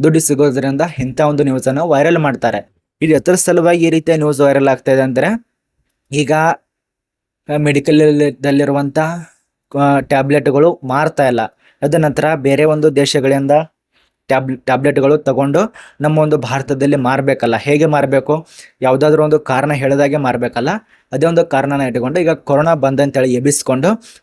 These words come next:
ಜನರನ್ನ ಕೊಲ್ಲೋದು, ಅದ ನಂತರ ಆಸ್ಪತ್ರೆಗೆ ಹೋದ್ರೆ ಅವರನ್ನ ಹೊರಗಡೆ ಬಿಡೋದಲ್ಲ, ಕೊರೋನಾ ಬಂದಿಲ್ಲ ಅಂದ್ರೂ ಕೂಡ ಬಂದತ್ತೆ ಅಂತ ಹೇಳಿ ಅವ್ರಿಗೆ ಕೊಲೆ ಮಾಡೋದು, ಈ ರೀತಿಯಾಗಿ ಆಸ್ಪತ್ರೆದವರು ಮಾಡ್ತಿದ್ದಾರೆ. ಇದು ನಿಮ್ಗೆ ಅರ್ಥ ಆಗ್ತಾ ಇಲ್ಲ.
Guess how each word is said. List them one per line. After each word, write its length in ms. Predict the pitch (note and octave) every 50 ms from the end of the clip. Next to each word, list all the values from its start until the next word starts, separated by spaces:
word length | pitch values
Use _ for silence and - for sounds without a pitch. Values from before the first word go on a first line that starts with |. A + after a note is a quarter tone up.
| _ -
ಜನರನ್ನ 480 | C#3+ D3 D#3 E3+ D#3+ E3 D#3+ E3 E3
ಕೊಲ್ಲೋದು, 520 | E3 - D3+ D3 D3 D#3+ D#3 D3+ D#3+ E3+ D#3
ಅದ 180 | C#3 C3+ B2+
ನಂತರ 300 | C#3+ C#3+ C#3+ C#3+ C3+ C#3+
ಆಸ್ಪತ್ರೆಗೆ 540 | C#3 B2+ B2+ - - D3+ C#3 B2+ C#3 C#3 C3
ಹೋದ್ರೆ 540 | C3+ B2+ B2 C3+ C#3 D#3 D#3+ - _ _ _ _ _ _ _ _ _ -
ಅವರನ್ನ 340 | F#3 F3+ C3+ C#3 C3+ C3+
ಹೊರಗಡೆ 560 | C3+ C#3 A#2+ B2 - B2+ B2+ B2 C3 C#3+ C#3+ C#3+
ಬಿಡೋದಲ್ಲ, 420 | C3 C3+ C3+ C3+ C3 C3+ C3 C#3 C#3+ D3+ D#3 - _
ಕೊರೋನಾ 280 | - C#3+ C#3+ D3 D#3 D#3
ಬಂದಿಲ್ಲ 400 | C#3 C3 C3+ C#3 C#3 D#3 D#3 D#3
ಅಂದ್ರೂ 160 | D#3 D3+ D3
ಕೂಡ 140 | - D#3+ D#3
ಬಂದತ್ತೆ 460 | C#3+ C3+ C3 C3 B2 C#3 C3+ - D3
ಅಂತ 120 | C3+ B2
ಹೇಳಿ 120 | C#3+ D3 F3
ಅವ್ರಿಗೆ 220 | F#3 E3 D#3 -
ಕೊಲೆ 220 | - C3 C3 C#3+ D3
ಮಾಡೋದು, 460 | C#3+ C3 A#2 A2+ G#2 A2 A2 - - _ _ _ _ -
ಈ 120 | C#3 D3+ E3+
ರೀತಿಯಾಗಿ 420 | E3+ D3+ B2 C#3+ C#3+ C3+ C3 D#3 F#3 G#3 G#3 - _ -
ಆಸ್ಪತ್ರೆದವರು 640 | C3 C3+ - - C#3+ C#3 - C3+ C3 B2+ C#3 D#3+ F3
ಮಾಡ್ತಿದ್ದಾರೆ. 580 | D3+ C3 C#3 D#3+ D#3 - D3 B2 A#2+ A#2 C3+
ಇದು 100 | D#3 E3
ನಿಮ್ಗೆ 220 | D#3+ E3 D#3+ D3 C#3
ಅರ್ಥ 240 | B2+ - - -
ಆಗ್ತಾ 300 | E3+ D3 C#3 - - A#2+
ಇಲ್ಲ. 100 | A#2 G#2+